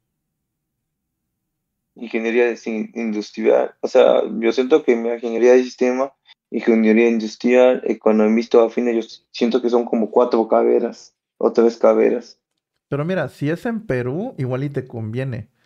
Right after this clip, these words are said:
Speaker 2: Porque quieras, co-, quieras que no, te van a estar pagando para aprender. Sí,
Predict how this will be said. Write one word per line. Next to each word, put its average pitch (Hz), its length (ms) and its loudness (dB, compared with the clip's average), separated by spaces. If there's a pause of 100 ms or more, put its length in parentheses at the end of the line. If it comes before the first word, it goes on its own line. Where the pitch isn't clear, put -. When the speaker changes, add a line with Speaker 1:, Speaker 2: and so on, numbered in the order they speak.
(220)
Speaker 2:
Porque 117 320 -12
quieras, 147 520 -6
co-, 120 220 -8 (120)
quieras 165 320 -6
que 123 160 -8
no, 135 340 -8 (280)
te 120 80 -6
van 123 180 -4
a - 20 -6
estar 139 300 -8
pagando 139 380 -6
para 110 160 -4
aprender. 110 520 -10 (2000)
Sí, 123 360 -8